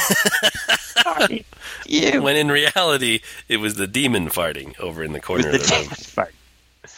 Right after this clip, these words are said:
Speaker 1: Demon farts.
Speaker 2: All right. Awesome. Um, we, we'll finish up, uh, Luke, in our next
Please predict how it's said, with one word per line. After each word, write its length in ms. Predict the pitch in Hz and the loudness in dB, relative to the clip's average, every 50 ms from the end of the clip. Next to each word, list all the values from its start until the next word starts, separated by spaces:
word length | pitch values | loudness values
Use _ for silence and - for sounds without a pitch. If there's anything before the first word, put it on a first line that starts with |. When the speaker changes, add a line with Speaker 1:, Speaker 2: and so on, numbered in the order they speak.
| - - - - - _ _ _ _ _ _ _ _ _ _ _ _ _ _ _ _ - | -20 -20 -20 -20 -20 _ _ _ _ _ _ _ _ _ _ _ _ _ _ _ _ 0
Speaker 1:
Demon 280 | 147 147 151 156 143 131 - | 0 0 0 -2 -6 -2 0
farts. 360 | 107 104 98 - - - - _ _ _ _ _ _ _ - - - | 0 0 0 -2 -6 -12 -14 _ _ _ _ _ _ _ -20 -8 -2
Speaker 2:
All 320 | - 127 139 156 160 156 143 | 0 2 2 4 4 4 4
right. 300 | 135 131 127 123 113 - _ _ - - | 4 4 4 2 0 -2 _ _ -4 0
Awesome. 500 | 147 170 170 - - 190 160 151 131 - - - _ _ - | 2 2 4 4 4 2 2 2 0 -2 -6 -16 _ _ -6
Um, 440 | 110 117 120 113 110 110 107 95 - _ _ _ _ _ _ - | -2 0 2 4 4 2 0 -2 -8 _ _ _ _ _ _ -4
we, 260 | 127 139 151 156 165 165 | 0 4 4 4 4 4
we'll 220 | 143 156 151 151 | 4 4 4 4
finish 380 | - - 175 170 170 156 - 175 | 4 4 4 4 4 4 4 4
up, 240 | 170 160 151 - - - | 4 4 2 0 0 0
uh, 360 | 139 131 127 123 120 120 107 113 | 2 4 4 4 4 4 2 2
Luke, 320 | 127 131 151 147 - - | 2 2 2 2 2 0
in 120 | 131 123 123 | 0 2 4
our 160 | 120 120 117 | 4 2 4
next 320 | 120 131 135 - - - | 2 2 2 2 0 -2